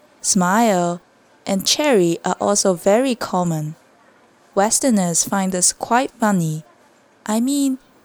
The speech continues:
Cherry is not a name you hear every day, right?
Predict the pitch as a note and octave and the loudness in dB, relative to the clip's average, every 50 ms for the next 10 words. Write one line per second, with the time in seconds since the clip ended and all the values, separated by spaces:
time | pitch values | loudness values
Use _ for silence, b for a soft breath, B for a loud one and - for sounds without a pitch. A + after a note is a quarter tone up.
0 | _ - - - D4 D#4 E4 E4 C#4 - - F#3 F3 - G#3 G#3+ A3+ A#3+ A3+ G3+ | _ -6 -2 2 2 4 4 4 2 4 2 2 2 2 2 2 2 2 2 2
1 | F#3 F3+ F#3+ G#3 B3+ C#4 A#3+ F#3+ E3+ E3 E3 D#3+ - - G3+ G3 F#3 F#3 - - | 0 2 2 2 4 4 4 2 2 0 -2 -6 -4 -2 0 0 0 2 0 -2
2 | A3 A#3 - A#3+ A3+ - _ - C4 C4 A#3 F3+ E3+ D#3+ D#3+ D#3+ D#3+ D#3 E3 G3 | -2 0 -2 -4 -4 -2 _ 2 4 4 4 4 2 0 0 -2 -2 -2 -2 -2
3 | C4 - - - - | -2 -4 -6 -8 -8